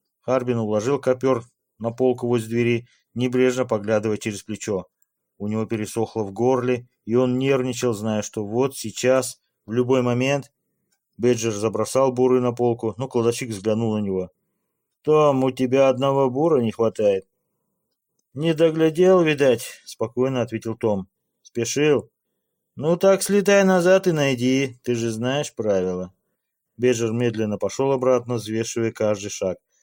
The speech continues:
Он знал, сколько глаз следят за ним. Но ещё он знал, что в поисках бура он на время скроется от конвоиров, которые стоят сейчас возле заключённых ниже в карьере,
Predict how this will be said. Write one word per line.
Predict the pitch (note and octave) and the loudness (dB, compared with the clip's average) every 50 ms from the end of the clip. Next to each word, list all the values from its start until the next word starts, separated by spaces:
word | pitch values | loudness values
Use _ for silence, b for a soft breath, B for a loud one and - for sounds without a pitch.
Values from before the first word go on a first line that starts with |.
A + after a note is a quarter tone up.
| _ _ _ _ - | _ _ _ _ -8
Он | A2+ A#2+ C3+ C3 | -6 -4 -4 -4
знал, | B2+ C3+ D#3 D3 B2+ | -2 0 0 0 0
сколько | - - B2+ A#2+ A#2 A2 | 0 -2 -2 -2 -2 -4
глаз | F#2+ A2+ A#2 A2+ G2 - | 0 0 2 2 0 -2
следят | - A2 G#2+ G2 G#2 G2+ F#2 | -4 -8 -6 -2 0 0 0
за | F2+ G2 F#2+ | 0 -2 -4
ним. | F#2+ F#2 F2+ - _ _ _ _ _ _ _ _ _ _ _ _ _ | -6 -8 -10 -12 _ _ _ _ _ _ _ _ _ _ _ _ _
Но | - A2 A2+ | -6 -4 -4
ещё | A2 G#2 - - D3 | -4 -4 -2 0 2
он | D#3 D#3 D3+ | 2 2 0
знал, | C3 C3 D3 C#3+ | 0 0 0 0
что | C3 - C3 | 0 0 -4
в | B2 - | -6 -4
поисках | - B2+ C3 C3 B2 - A#2+ A2+ G#2 | 0 2 2 2 2 0 -4 -6 -6
бура | G2+ A#2+ C#3+ D#3+ D#3 D3+ D3+ C#3+ b b b b b b - | -6 -4 -2 0 0 0 0 -2 b b b b b b -4
он | B2+ C3 C3 | -2 -2 0
на | B2 A#2+ A#2 | 0 0 2
время | B2 A#2+ B2+ C#3 C#3+ D3 | 2 2 2 2 0 -2
скроется | C3 - - A#2 A#2 A#2+ B2 B2 B2 - | -4 -6 -4 -2 0 2 2 0 0 0
от | A#2+ A2+ | -2 0
конвоиров, | - B2+ A#2+ B2 A#2 A#2 A#2 A#2 A2 G#2+ G2+ G2+ - | 0 -2 0 2 2 2 2 2 2 0 -4 -6 -8
которые | - G#2 G2 - A2+ G#2+ G#2 | -8 -8 -4 -4 -2 -4 -4
стоят | - - - A2+ A2+ A2+ A2+ - | -4 -4 -2 0 0 0 0 -2
сейчас | - - A#2 A2+ - - | -4 -2 -2 -2 -2 -4
возле | G#2+ G#2+ G#2+ G#2+ G#2 | -6 -6 -6 -6 -8
заключённых | F#2+ G#2+ - - G#2+ G2 - B2+ B2+ B2 A#2 A#2 - | -10 -10 -10 -10 -10 -4 0 0 0 0 -2 -6 -6
ниже | A2 A2 A2 G2+ A2 G#2+ | -6 -6 -6 -6 -8 -8
в | - | -6
карьере, | - A2 G#2+ A2+ G#2+ G#2 G2+ F#2 F#2+ F#2 | -4 -4 -4 -4 -4 -6 -6 -4 -6 -6